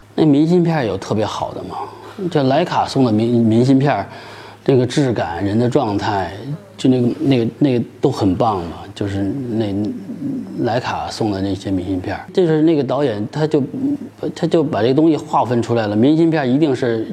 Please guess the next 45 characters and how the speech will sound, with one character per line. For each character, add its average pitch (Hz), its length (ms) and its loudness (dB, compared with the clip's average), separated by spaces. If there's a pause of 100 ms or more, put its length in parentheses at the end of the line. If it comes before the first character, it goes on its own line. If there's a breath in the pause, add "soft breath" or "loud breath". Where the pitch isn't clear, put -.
(120)
这 - 160 -6
上 139 160 0
面 110 120 2
有 104 40 2
一 107 80 4
个 120 60 6
故 123 180 2
宫 123 160 4
的 127 60 4
门 113 180 2
口， 80 400 -6 (540 loud breath)
或 139 100 2
者 131 120 2
有 107 120 2
一 110 160 4
个 127 80 2
佛 120 220 -2
香 131 180 2
阁 101 200 0
吗？ 110 340 0
不， 95 380 -6
不 107 80 0
是， 113 200 -2
不 104 200 -4
都 127 180 2
是 143 100 0
这 98 120 -4
样 92 100 -8
吗？ - 260 -18
这 160 80 4
明 160 160 4
信 190 120 4
片 175 180 2
也 156 60 0
有， 127 200 0
也 127 300 2
有， 101 400 0
也 117 240 2
有 113 160 0
很 107 180 -2
多 117 160 2
有 110 220 2
意 113 180 4
思 101 200 -6
的。 85 120 -8